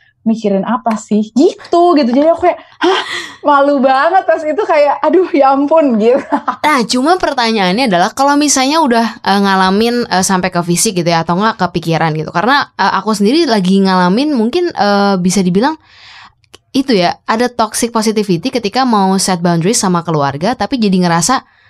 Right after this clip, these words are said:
Speaker 2: "Kok gue jadinya kayak jahat ya sama mereka?" Kalau mereka telepon dan nanyain, eh, protektif gitu, aku jadi kayak kok nggak suka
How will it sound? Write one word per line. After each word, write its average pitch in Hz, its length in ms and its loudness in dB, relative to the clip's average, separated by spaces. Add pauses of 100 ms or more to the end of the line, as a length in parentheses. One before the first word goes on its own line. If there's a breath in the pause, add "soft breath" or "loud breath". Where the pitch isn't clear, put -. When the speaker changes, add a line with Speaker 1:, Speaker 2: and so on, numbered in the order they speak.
(720 soft breath)
Speaker 2:
"Kok 302 160 -2
gue 285 240 0
jadinya 240 320 0
kayak 226 240 0
jahat 240 460 0
ya 233 80 0
sama 214 260 0
mereka?" 196 300 -2
Kalau 196 240 -2
mereka 190 320 0
telepon 185 400 0
dan 175 160 2
nanyain, 175 480 2
eh, 165 400 0
protektif 160 500 -4
gitu, 165 300 -2
aku 190 240 -4
jadi 196 180 2
kayak 165 220 -4
kok 220 100 -4
nggak 190 220 -2
suka 233 420 -2